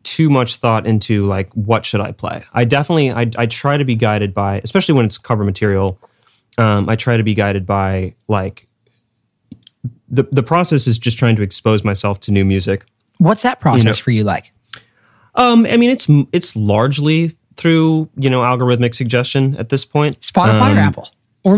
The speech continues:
Speaker 2: or are you, like, a Tidal guy? <laughs> Are you
Speaker 1: I, I, I was, I was a former Apple guy, and I really wanted Apple Music to be my, to be my thing because, you know, like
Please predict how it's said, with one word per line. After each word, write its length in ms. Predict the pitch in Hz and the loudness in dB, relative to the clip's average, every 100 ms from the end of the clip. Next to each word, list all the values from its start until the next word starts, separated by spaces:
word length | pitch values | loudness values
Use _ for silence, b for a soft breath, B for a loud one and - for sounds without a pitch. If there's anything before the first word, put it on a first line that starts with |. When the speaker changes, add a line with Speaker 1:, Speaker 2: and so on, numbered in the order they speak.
| 190 | 4
Speaker 2:
or 160 | 175 | 2
are 40 | 175 | 2
you, 120 | 170 | 4
like, 160 | 180 143 | 2 0
a 60 | |
Tidal 340 | 139 147 165 123 | 0 0 0 -2
guy? 300 | 117 123 - | -2 -2 0
<laughs> 40 | |
Are 40 | 202 | 0
you 140 | 180 220 208 - | 0 0 -2 0
Speaker 1:
I, 300 | 139 156 - | 0 0 0
I, 300 | 135 156 175 147 | 0 2 2 2
I 20 | |
was, 200 | 170 165 | 4 2
I 100 | 143 | 2
was 180 | 143 147 | 2 2
a 120 | 135 117 | 0 -2
former 540 | - - 147 165 151 | -10 -4 0 2 2
Apple 220 | 123 120 | 0 -2
guy, 160 | 110 104 | -2 -2
and 100 | 101 | -2
I 40 | |
really 240 | 104 117 117 | 0 0 0
wanted 360 | 110 107 101 - - | 0 -2 -4 -10 -6
Apple 200 | 110 104 | -6 -2
Music 280 | 104 98 95 | -2 -2 -6
to 80 | 98 | -6
be 140 | 101 | -4
my, 340 | 98 95 95 - | -4 -6 -8 -10
to 120 | - | -8
be 100 | 104 | -4
my 160 | 104 98 | -2 -4
thing 280 | 101 110 101 | -4 -4 -4
because, 420 | 95 104 104 - _ | -6 -4 -4 -4 _
you 120 | 113 104 | -6 -4
know, 140 | 98 | -4
like 240 | 104 107 | -2 -4